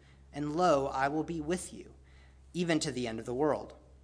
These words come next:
And this voice of a faithful God gave the Reverend Doctor King the courage to continue his pointing, as he would do for over a decade more.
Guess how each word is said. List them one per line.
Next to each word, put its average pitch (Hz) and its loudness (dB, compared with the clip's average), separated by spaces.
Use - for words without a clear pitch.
And 175 4
this 254 6
voice 143 2
of 139 -2
a 139 0
faithful 147 0
God 123 -2
gave 151 4
the 147 0
Reverend 135 4
Doctor 131 4
King 120 -6
the 123 -6
courage 175 0
to 147 -4
continue 131 -4
his 135 -2
pointing, 190 -4
as 139 4
he 160 0
would 143 2
do 135 0
for 135 -2
over 120 -2
a 117 -4
decade 117 -6
more. 120 -2